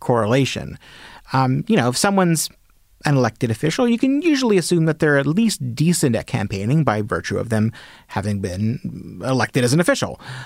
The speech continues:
But of co-, of course, the quality of governance and <laughs> governing skills, that, that varies wildly.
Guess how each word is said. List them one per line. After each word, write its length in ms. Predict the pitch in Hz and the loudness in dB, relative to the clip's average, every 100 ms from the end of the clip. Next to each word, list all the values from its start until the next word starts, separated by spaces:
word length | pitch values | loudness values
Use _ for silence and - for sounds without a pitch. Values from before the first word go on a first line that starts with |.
| - _ | -20 _
But 140 | 220 | -2
of 40 | 196 | 2
co-, 80 | |
of 160 | 202 175 | 2 2
course, 180 | 214 - | 0 0
the 60 | 151 | -2
quality 420 | - 175 156 123 | 2 2 4 0
of 100 | 101 | 0
governance 580 | 143 170 113 90 117 - | 0 0 -4 -4 -2 -2
and 100 | 110 | 0
<laughs> 60 | |
governing 280 | - 175 120 | 0 0 0
skills, 260 | - 117 131 | -2 -2 0
that, 220 | 226 175 | 0 2
that 160 | 226 | 0
varies 420 | 156 151 139 120 104 | 2 2 2 0 0
wildly. 760 | 104 113 123 98 - 58 110 | -2 0 0 -2 -6 -10 -12